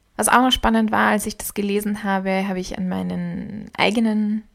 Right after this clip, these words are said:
Job von früher gedacht und ich konnte den auch hier einordnen in einen dieser vier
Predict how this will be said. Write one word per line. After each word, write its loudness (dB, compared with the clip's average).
Job 4
von -4
früher 0
gedacht 0
und 0
ich -10
konnte 0
den -8
auch -6
hier -6
einordnen -2
in -6
einen -4
dieser -4
vier -6